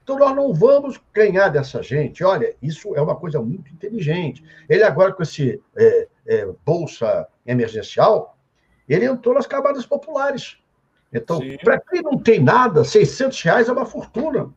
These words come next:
Speaker 1: o que é muito pouco, devia ser no mínimo o salário mínimo. E só chegou a seiscentos reais por causa do Congresso Nacional, ele propôs duzentos.
Speaker 2: Duzentos reais.
Speaker 1: Então, tudo isso, William, eu, eu penso que nós temos que enfrentar essa gente com inteligência, nós temos que conscientizar,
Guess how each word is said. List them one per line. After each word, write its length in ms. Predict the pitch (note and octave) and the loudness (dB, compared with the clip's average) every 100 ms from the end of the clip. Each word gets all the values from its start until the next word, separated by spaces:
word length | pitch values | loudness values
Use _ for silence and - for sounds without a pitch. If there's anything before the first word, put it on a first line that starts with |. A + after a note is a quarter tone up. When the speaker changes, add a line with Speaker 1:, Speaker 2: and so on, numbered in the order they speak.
| _ _ - | _ _ -14
Speaker 1:
o 80 | |
que 140 | B2+ C#3+ | -2 0
é 40 | |
muito 280 | C#3+ A3+ - | 2 0 -4
pouco, 300 | - B3+ - | 0 0 0
devia 160 | C3+ E3 | -2 -2
ser 160 | - | -2
no 100 | F#3+ | 0
mínimo 240 | C3+ G3 C4 | 0 -2 -6
o 40 | |
salário 340 | - A#3+ B3+ D#3+ | -8 -6 -4 -2
mínimo. 300 | A3 D#3+ - _ - | -2 -4 -8 _ -8
E 40 | |
só 180 | D3 - | 0 0
chegou 320 | - - D#3+ | 4 4 4
a 40 | G#3 | 2
seiscentos 460 | F3 C#3 F#3+ F#3 | 4 0 0 -4
reais 240 | - D#3 G#3 | 0 2 2
por 80 | - | 0
causa 180 | A#3 | -2
do 60 | A3+ | -4
Congresso 420 | C#4 A#3+ A3+ A#3 | -10 -2 -2 0
Nacional, 360 | C4+ A3 A3+ F3 | 0 2 4 2
ele 100 | - | -4
propôs 440 | - - - E3+ | -8 -6 -4 -4
duzentos. 480 | E3+ D#3+ F#3+ G#3+ - _ _ | -4 0 2 2 -4 _ _
Speaker 2:
Duzentos 440 | C3 A#2 C3 C#4+ - | -12 -8 -4 -2 0
reais. 260 | B2 B2 | 2 2
Speaker 1:
Então, 120 | - F#3 | 2 -2
tudo 80 | C4 | -4
isso, 360 | B3+ D#3 - | -4 -6 -2
William, 300 | B2+ B2+ F#2+ - _ - | 0 -2 -4 -12 _ 0
eu, 240 | G3 G#3 F#3+ | 2 4 4
eu 160 | G#3 | 2
penso 540 | G3+ F3+ G#3+ A3+ - - | 2 4 6 4 -2 -6
que 140 | F#3+ | -2
nós 220 | F3+ C#3 | 0 -2
temos 240 | - G3+ G3 | -4 -6 -6
que 120 | - | -12
enfrentar 340 | - - - | -10 -8 -6
essa 220 | E3+ D#3 A#2+ | -6 -6 -6
gente 220 | F3+ - | -6 -10
com 100 | F3+ | -8
inteligência, 1200 | E3+ - F#3+ F#3+ C3 C3+ D#3+ C#3+ - - - - _ _ _ _ | -8 -6 -8 -6 -2 0 0 -2 -6 -10 -12 -12 _ _ _ _
nós 140 | E3 F#3 | -2 0
temos 240 | G#3+ G3+ | 0 0
que 120 | - | -2
conscientizar, 1120 | F#3+ - G3+ G#3 - F#3+ B2+ D#3+ F#3 F3 - | -8 -6 -8 -8 -10 -10 -4 -2 -2 -4 -6